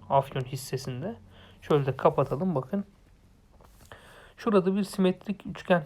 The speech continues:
e, formasyonu üretmişti hisse. Ve orayı kırdıktan sonra,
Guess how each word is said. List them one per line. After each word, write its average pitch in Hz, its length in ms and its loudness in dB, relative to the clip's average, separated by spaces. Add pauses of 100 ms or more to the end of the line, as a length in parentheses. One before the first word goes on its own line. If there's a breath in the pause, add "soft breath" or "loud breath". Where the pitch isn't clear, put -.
(200)
e, 175 260 -6
formasyonu 156 720 4
üretmişti 139 540 -4
hisse. - 460 -8 (540 loud breath)
Ve 202 40 4
orayı 175 360 4
kırdıktan 147 560 -2
sonra, 139 600 0